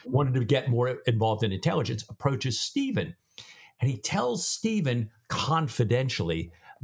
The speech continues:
that one of Stone's informants has provided some information that might be of interest to Captain Aubrey.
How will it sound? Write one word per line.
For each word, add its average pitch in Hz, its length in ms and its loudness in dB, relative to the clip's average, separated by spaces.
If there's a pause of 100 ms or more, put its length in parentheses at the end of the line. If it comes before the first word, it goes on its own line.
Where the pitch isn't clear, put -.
that 113 320 2
one 147 200 2
of 123 100 0
Stone's 190 720 2
informants 139 800 0
has 131 100 2
provided 202 460 0
some 208 140 2
information 208 540 0
that 165 120 0
might 175 360 0
be 208 140 0
of 165 100 0
interest 175 340 -2
to 165 60 -2
Captain 151 360 0
Aubrey. 185 460 -2